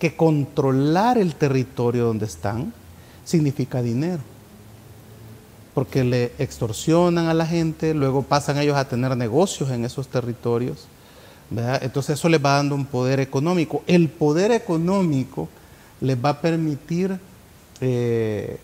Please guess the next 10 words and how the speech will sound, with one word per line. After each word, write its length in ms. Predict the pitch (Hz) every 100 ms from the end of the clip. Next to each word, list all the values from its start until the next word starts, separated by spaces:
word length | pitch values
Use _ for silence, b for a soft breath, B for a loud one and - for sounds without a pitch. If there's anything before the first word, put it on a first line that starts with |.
| -
comprar 540 | - 131 120 135 123 -
políticos 800 | 113 151 165 170 - 170 165 -
más 160 | 117
adelante, 680 | 110 117 139 156 147 - 156 - - B B B B -
eh, 360 | 120 123 120 117
les 180 | 120 113
va 60 |
a 140 | 127 -
poder 260 | 127 127
permitir, 760 | 120 131 127 123 - 127 131 131